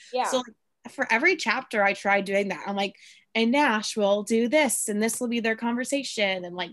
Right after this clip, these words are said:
Speaker 2: this is how I want it to end." And, like, I did that for every single one of the chapters for Fog. Let me tell you, if I went back and compared it right now, it, they're just totally different. What happened in the story is
Speaker 1: Yeah.
Speaker 2: totally different. So there was, like, a week of my time that just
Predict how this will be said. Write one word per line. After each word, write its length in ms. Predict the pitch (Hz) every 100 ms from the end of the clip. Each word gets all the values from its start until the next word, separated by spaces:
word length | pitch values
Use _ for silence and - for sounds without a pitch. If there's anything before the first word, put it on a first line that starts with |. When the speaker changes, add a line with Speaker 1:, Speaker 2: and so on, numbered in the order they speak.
| -
Speaker 2:
this 300 | 208 208 -
is 380 | 202 202 196 -
how 160 | 220 220
I 100 | 220
want 160 | 226
it 80 | 233
to 120 | 269 -
end." 500 | 294 233 190 190 190
And, 100 | 190
like, 200 | 190 - _ _ -
I 120 | 269
did 160 | 294 240
that 160 | 220 -
for 220 | - 214 _
every 300 | 226 233 254 247
single 220 | 233 214
one 80 | 202
of 40 |
the 60 | 196
chapters 440 | 190 - - 214
for 140 | - -
Fog. 340 | 73 73 214 _ - - _ -
Let 160 | 214
me 80 | 254
tell 200 | 254 190
you, 140 | 170 180
if 80 | 190
I 80 |
went 140 | 208 247
back 160 | 240 233
and 100 | 226
compared 320 | 208 202 202
it 120 | 208
right 180 | 226 -
now, 460 | 247 247 254 262 254 _ _ _ _ _ -
it, 200 | 220 - -
they're 180 | 208 214
just 160 | 220 -
totally 200 | 214 185
different. 400 | 185 - 202 -
What 180 | 196 190
happened 220 | 208 214
in 40 | 226
the 60 |
story 260 | 220 208 202
is 80 | 208
Speaker 1:
Yeah. 140 | 277
Speaker 2:
totally 220 | 240 220 208
different. 420 | 196 208 196 160 -
So 640 | - 226 196 185 143 147 - _ -
there 180 | 240 254
was, 120 | 254
like, 200 | 240 - -
a 80 |
week 300 | 214 220 214
of 120 | 214 190
my 160 | 196
time 380 | 196 180 151 -
that 160 | - -
just 380 | 98 98 -